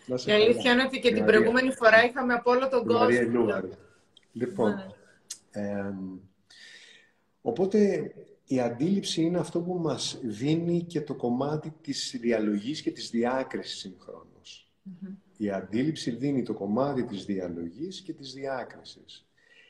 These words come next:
Speaker 1: Και είναι η δεύτερη νοητική διαδικασία και αμέσως μετά έρχεται αυτή η διαδικασία που λέγεται αίσθηση.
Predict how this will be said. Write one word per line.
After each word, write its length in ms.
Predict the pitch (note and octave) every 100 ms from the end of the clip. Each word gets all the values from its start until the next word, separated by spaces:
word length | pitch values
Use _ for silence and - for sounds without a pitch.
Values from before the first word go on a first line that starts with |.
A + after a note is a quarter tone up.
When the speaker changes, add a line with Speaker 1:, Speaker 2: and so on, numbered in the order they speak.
| _
Speaker 1:
Και 100 | -
είναι 120 | G#3+
η 40 | F#3+
δεύτερη 380 | E3+ F#3+ D3 A#2+
νοητική 380 | G#2+ G2+ -
διαδικασία 600 | G#2 G2 F#2 F#2 F2+ F#3 F#3
και 140 | F3+
αμέσως 440 | D3+ G3+ A#3 D3
μετά 440 | A2+ G#2 - F3 F#3
έρχεται 520 | C#3 D3 F#3+ G3+ G#3 -
αυτή 260 | G#3 -
η 40 | G3
διαδικασία 440 | F3+ C#3+ - G3+
που 80 | G3
λέγεται 420 | F#3+ F#3+ G3 - -
αίσθηση. 580 | E3 - G#3 - -